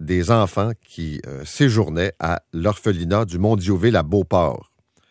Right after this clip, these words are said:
C'est une requête qui a été déposée pour des événements qui se sont passés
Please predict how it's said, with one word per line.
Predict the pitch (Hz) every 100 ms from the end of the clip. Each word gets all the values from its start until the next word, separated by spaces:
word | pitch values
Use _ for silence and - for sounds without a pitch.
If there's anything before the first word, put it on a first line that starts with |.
| _ _ _ _ _
C'est | -
une | 104
requête | 113 110 135 117
qui | 110
a |
été | 90 98
déposée | 85 123 123 92 78 87 135 _ _ _ _ _ _ _ _ _ _ _ _ _ _
pour | 101
des | 98 107 135
événements | 113 95 85 92 - _ _ _ _ _ _ _
qui | - 104
se | 92
sont | 85 95
passés | 85 85 78 - 113